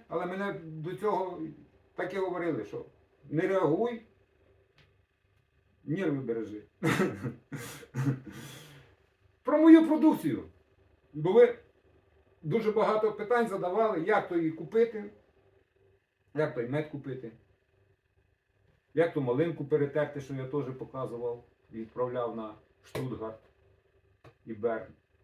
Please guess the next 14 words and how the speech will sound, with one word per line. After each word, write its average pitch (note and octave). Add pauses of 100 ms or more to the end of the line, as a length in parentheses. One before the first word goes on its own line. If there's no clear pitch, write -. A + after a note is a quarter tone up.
(1400)
Ту B2+
малинку, B2+
яка A2
перетерта A2+
з F#2
горішками, A2+
з G2
медом, A#2 (640)
цим A2+
лісовим, A2
весняним. G#2+ (2500)
Гарбузик, D3+
насіння, D#3
мигдалька, D#3